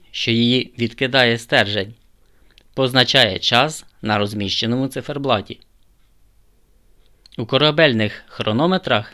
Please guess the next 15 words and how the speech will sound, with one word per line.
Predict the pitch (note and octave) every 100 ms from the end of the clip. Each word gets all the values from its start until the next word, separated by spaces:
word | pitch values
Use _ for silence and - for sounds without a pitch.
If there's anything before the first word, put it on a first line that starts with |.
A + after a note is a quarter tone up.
| -
винайдених | A#2 A2+ A2+ G#2 A2+ A2+ G#2+ -
у | C3
вісімнадцятому | - B2 A#2 C#3+ C3 G#2 A2 B2 A#2
столітті, | A#2 C#3 C3+ G#2+ - F#2+ - _ _ _ _ _ _ -
замість | A2 A2+ G#2 -
маятника | A2 C3 C#3+ - D#3+ E3+ E3+ _ -
використовувалась | B2 G#2+ A2 G2+ F#2 A2+ B2 C3 C#3+ C#3
пружина, | - E3 D3+ C3+ G2+ - _ _
що | - - G#2+
повільно | G#2 A2 C3+ B2 -
розкручувалась. | A2 G#2+ - C3+ A2+ G2 G2+ G2+ - _ _ _ _ _ - _ _ _ _ _ _ _ _ _ _ _ -
Кварцевий | B2+ C3 C3 A2 G#2+
годинник | G2+ G#2+ A2 D3 D#3+ A#2+ - _ _ _ _ _ _ _ A#2
відраховує | A#2 A2 - C3 D3 D#3
час, | D3+ D3+ A#2+ -